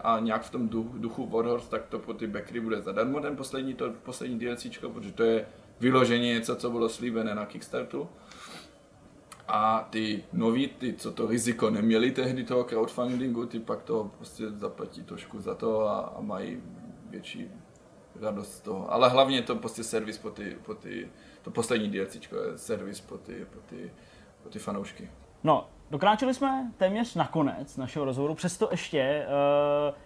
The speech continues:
Speaker 2: mě zajímalo, jestli tady něco, co bys třeba chtěl dodat,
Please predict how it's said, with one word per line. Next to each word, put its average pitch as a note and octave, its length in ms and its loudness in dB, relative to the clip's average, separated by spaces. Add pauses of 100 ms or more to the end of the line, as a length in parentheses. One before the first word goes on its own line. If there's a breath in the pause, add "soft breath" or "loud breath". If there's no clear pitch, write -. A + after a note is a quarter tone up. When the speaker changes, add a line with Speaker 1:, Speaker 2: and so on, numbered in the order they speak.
(140)
Speaker 2:
mě E3 160 0
zajímalo, E3+ 240 6
jestli E3+ 200 4
tady F3+ 140 4
něco, D#3 640 0 (140)
co D3 600 2
bys C#3+ 120 -2
třeba D#3 180 -2
chtěl D#3+ 160 2
dodat, D#3 320 4